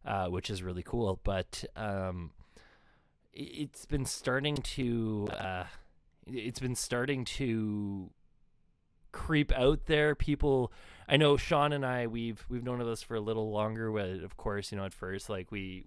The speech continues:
you know, I think everybody wants to, to tiptoe around, um, talking about these things tactfully, but, like, I,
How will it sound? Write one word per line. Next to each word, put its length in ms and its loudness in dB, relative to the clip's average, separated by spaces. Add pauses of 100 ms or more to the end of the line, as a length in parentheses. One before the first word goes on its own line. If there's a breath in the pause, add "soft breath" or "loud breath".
(120)
you 220 -12
know, 60 -6
I 80 -4
think 140 -6
everybody 440 -4
wants 340 -4
to, 220 -4
to 120 -14
tiptoe 540 -2
around, 460 -2 (960 soft breath)
um, 600 -2 (360)
talking 320 -2
about 200 -4
these 140 -4
things 200 -4
tactfully, 520 -4
but, 220 -4 (1160 soft breath)
like, 120 -4
I, 160 2